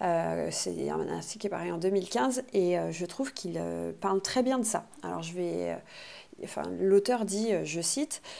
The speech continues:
Le désir est riche de son vide quand la volonté est remplie d'elle-même. Le désir aime la complexité du réel quand la volonté ne veut que le forcer. La résistance du réel intéresse le désir quand elle rend folle la volonté.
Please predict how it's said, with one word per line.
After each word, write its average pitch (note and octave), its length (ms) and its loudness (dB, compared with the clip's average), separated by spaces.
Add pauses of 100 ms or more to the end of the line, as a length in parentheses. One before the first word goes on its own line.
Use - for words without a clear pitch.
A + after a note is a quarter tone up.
(320)
Le F#3 280 6
désir G#3+ 320 6 (100)
est F3 120 2
riche A#3+ 500 0
de F#3 160 -2
son F3 220 -2
vide A#3 480 0
quand E3+ 140 -2
la E3 100 0
volonté A3 600 0
est F#3 60 -2
remplie F#3 320 -2
d'elle-même. F3+ 540 0 (640)
Le F#3 180 4
désir F#3+ 500 2
aime B3 200 6
la F3+ 100 2
complexité G#3+ 600 -4
du F#3+ 140 -2
réel F#3 520 2
quand F3+ 260 -4
la E3 100 -2
volonté F3+ 460 0
ne G#3 100 2
veut D#3+ 160 -4
que F#3 140 -4
le F3 120 0
forcer. - 480 -4 (720)
La E3+ 100 0
résistance G#3+ 600 4
du F#3+ 140 -2
réel F3+ 420 4
intéresse F#3+ 480 0
le D#3 80 -4
désir A#3+ 480 2
quand - 220 -4
elle D#3 120 -2
rend D3+ 220 -4
folle C#4 540 4 (260)
la D#3+ 120 -2
volonté. E3 460 -4